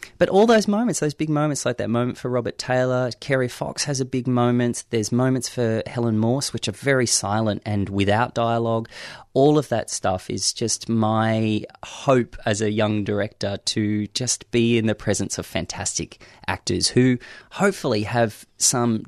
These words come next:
depth in material to, to work with something and provide something interesting for an audience.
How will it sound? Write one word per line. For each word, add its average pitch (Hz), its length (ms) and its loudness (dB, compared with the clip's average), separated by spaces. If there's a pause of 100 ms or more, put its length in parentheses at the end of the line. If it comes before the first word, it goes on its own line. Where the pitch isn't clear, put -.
depth - 380 -4 (140)
in 110 240 2
material 107 640 0 (180)
to, 123 260 -2
to 139 140 -2
work 139 260 0 (160)
with 120 160 0
something 107 440 -2
and 101 260 -2
provide 113 480 4
something 110 320 -4
interesting 104 420 -4
for 104 140 -4
an 98 80 0
audience. 107 480 0